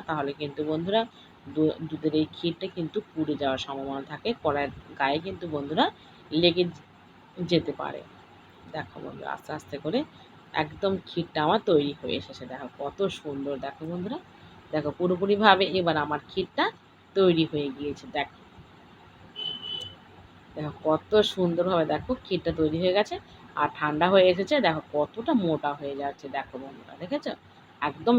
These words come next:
থকথকে। দেখো এবার বন্ধুরা এই, এই ক্ষীরটাকেই বন্ধুরা আমি রোদে দিয়ে গুঁড়ো দুধ বানাবো।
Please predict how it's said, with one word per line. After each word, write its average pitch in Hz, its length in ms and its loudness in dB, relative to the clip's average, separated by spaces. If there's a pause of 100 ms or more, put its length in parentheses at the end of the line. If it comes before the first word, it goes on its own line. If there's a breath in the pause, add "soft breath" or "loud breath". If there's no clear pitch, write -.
থকথকে। - 480 -8
দেখো 131 260 -10 (2000)
এবার 190 240 4 (100)
বন্ধুরা 156 340 0 (200)
এই, 165 140 2 (240)
এই 202 140 6 (100)
ক্ষীরটাকেই 185 680 0
বন্ধুরা 151 440 -2
আমি 156 160 0
রোদে 156 380 0
দিয়ে 185 220 2 (460)
গুঁড়ো 165 460 2
দুধ 214 200 2 (200)
বানাবো। 135 360 2